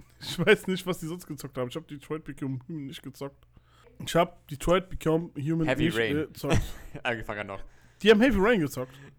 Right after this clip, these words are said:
Speaker 2: <laughs> Gezockt haben die das.
Speaker 1: Äh, äh, ge-,
Speaker 2: Äh,
Speaker 1: gezockt,
Speaker 2: entwickelt.
Speaker 1: ja, die haben, die haben Heavy, Heavy Rain, okay,
Speaker 2: Äh,
Speaker 1: und
Speaker 2: zumindest laut
Speaker 1: hm.
Speaker 2: Gerüchten von, äh, von Insidern und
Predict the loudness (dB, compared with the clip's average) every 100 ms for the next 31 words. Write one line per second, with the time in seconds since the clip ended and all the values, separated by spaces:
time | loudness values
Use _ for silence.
0 | _ -4 0 0 0 0 0 0 -2 4
1 | 6 6 4 2 2 0 0 -2 0 0
2 | -2 -4 -8 -18 -20 -4 4 6 6 4
3 | 0 0 0 -2 -4 -4 -2 -2 -4 -4
4 | -2 -2 -2 -4 -4 -8 -8 -6 -6 -6
5 | -6 -8 -10 -12 -10 -4 -4 -4 -6